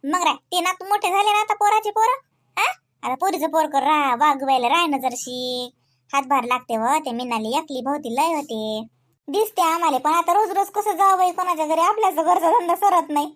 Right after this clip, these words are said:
आ? <laughs> आता रोजच झालं त्याचं, पण जीव तुटते व तिच्यासाठी. हो ना माय बाई, जीव तर मला तुटते. हं, म्हणून तर राहिली. हो, त्याला म्हणलं, "मा पोरगंच म्हणे, राह," म्हणे, "मा."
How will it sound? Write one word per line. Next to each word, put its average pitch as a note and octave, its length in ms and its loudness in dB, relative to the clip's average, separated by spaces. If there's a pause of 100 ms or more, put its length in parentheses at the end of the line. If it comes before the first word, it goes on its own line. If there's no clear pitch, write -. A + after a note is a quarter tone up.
आ? D#4+ 100 0 (340)
<laughs> - 640 -8
आता D4+ 160 -2
रोजच G#4+ 320 0
झालं E4+ 480 4
त्याचं, F4+ 300 0 (360)
पण D#4 280 -4
जीव C#4+ 140 -2
तुटते D4 340 -2
व D4+ 40 0
तिच्यासाठी. C#4 760 -2 (2000)
हो C#4+ 80 -2
ना C4+ 120 0
माय B3+ 180 -4
बाई, B3 480 -6
जीव D4 160 -4
तर C4+ 120 -6
मला C4 320 -2
तुटते. D4 360 -8
हं, C4 420 -10 (280)
म्हणून G#4+ 240 2
तर D#4+ 100 0
राहिली. F#4+ 360 0 (320)
हो, - 100 2 (360)
त्याला C#4+ 160 0
म्हणलं, C#4 220 -2 (540)
"मा A4 100 2
पोरगंच D5 380 2
म्हणे, D4 140 0 (400)
राह," A4+ 200 4
म्हणे, D#4 200 0
"मा." C#4 100 2